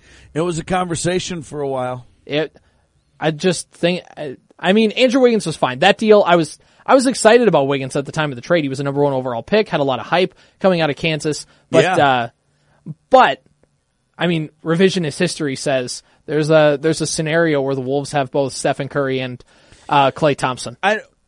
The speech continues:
Speaker 1: so what I, I don't remember was Klay would have just been an inclusion because it was more like a Harrison Barnes
Speaker 2: Yeah.
Speaker 1: sort of thing,
Speaker 2: It was
Speaker 1: wasn't
Speaker 2: really
Speaker 1: it?
Speaker 2: before Klay Thompson took off.
Speaker 1: Okay.
Speaker 2: Like, it was,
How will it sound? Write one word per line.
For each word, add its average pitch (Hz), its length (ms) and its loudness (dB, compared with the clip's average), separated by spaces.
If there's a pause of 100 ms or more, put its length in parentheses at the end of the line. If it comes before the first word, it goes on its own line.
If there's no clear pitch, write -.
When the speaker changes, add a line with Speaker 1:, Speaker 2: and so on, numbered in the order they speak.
(100)
Speaker 1:
so 208 420 -2
what 190 280 -2
I, 208 480 -4
I 202 140 0
don't 262 160 0
remember 185 800 -4 (160)
was 160 300 -4 (200)
Klay 170 360 -4
would 170 160 -4
have 147 120 -10
just 135 280 -6
been 139 180 -4
an 131 100 -8
inclusion 135 720 -8
because 147 420 -8 (280)
it 175 80 -4
was 175 280 -6
more 202 420 -6
like 160 240 -4
a 143 80 -2
Harrison 147 500 -4
Barnes 123 760 -8 (120)
Speaker 2:
Yeah. 180 400 2
Speaker 1:
sort - 380 -6
of 113 120 -10
thing, - 200 -8
Speaker 2:
It 190 80 8
was 262 160 6
Speaker 1:
wasn't 170 100 0
Speaker 2:
really 220 240 8
Speaker 1:
it? 220 60 0
Speaker 2:
before 196 300 2
Klay 165 280 2
Thompson 147 400 -4
took 143 220 -4
off. 117 380 -6 (140)
Speaker 1:
Okay. 139 220 -12
Speaker 2:
Like, 151 240 0
it 180 100 2
was, 175 220 4